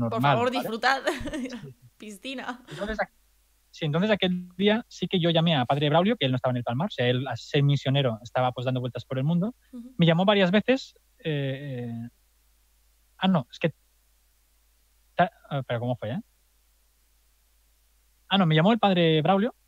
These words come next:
Speaker 2: em, preguntando, o sea, yo y Alfredo ya no supe nada más de él, y me llamó Padre Braulio, en plan, "Hola, que me han comentado que, que te has ido".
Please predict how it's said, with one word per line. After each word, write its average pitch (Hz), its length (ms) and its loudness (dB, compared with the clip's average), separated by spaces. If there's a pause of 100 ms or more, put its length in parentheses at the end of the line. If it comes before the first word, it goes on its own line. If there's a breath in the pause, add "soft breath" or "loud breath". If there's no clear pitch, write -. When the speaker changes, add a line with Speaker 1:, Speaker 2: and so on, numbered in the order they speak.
(100)
Speaker 2:
em, 147 260 2
preguntando, 143 440 0
o - 20 -14
sea, 160 120 0
yo 175 120 4
y 180 40 6
Alfredo 156 340 2
ya 160 120 4
no 131 80 0
supe 143 180 2
nada 139 180 2
más 135 120 2
de 151 120 2
él, 247 140 -2
y 147 80 -4
me 143 80 2
llamó 156 160 2
Padre 151 200 4
Braulio, 113 220 -2
en 110 60 -4
plan, 117 160 -4
"Hola, 214 180 0
que 156 100 -6
me 160 80 -2
han 175 40 -2
comentado 185 380 -2
que, 127 400 -4
que 120 100 -10
te 110 100 -14
has 107 120 -10
ido". 247 180 -6